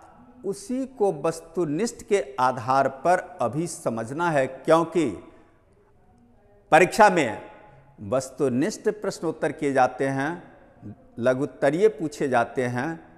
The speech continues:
दीर्घोत्तरीय पूछे जाते हैं, सबों को अलग-अलग ढंग से पूछा जाता है।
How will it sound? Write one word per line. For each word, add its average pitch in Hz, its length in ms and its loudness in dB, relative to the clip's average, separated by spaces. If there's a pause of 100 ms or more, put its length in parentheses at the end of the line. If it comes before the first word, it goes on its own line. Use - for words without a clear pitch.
(120)
दीर्घोत्तरीय 147 800 0
पूछे 151 380 -4
जाते 117 340 0
हैं, 123 380 -8 (220)
सबों 147 560 -4
को - 360 -8
अलग-अलग 151 680 0
ढंग 147 280 -4
से 170 180 -6
पूछा 156 360 -2
जाता 151 360 4
है। 160 220 -2